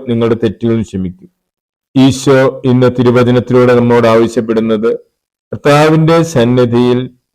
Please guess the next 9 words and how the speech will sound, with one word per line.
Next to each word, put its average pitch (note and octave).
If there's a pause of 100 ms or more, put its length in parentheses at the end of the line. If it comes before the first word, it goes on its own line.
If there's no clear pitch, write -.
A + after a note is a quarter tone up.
(240)
പ്രാർത്ഥനയ്ക്ക് D3 (120)
ആയിരിക്കുമ്പോൾ A2 (760)
ആരോടും D#3
വിരോധമില്ലാതെ A#2+ (920)
എല്ലാവരോടും D#3
ക്ഷമിച്ച് D#3+ (200)
കർത്താവിന്റെ A#2+
സന്നിധിയിലായിരിക്കുവാനാണ്. G#2+ (560)
അപ്പോഴാണ് B2+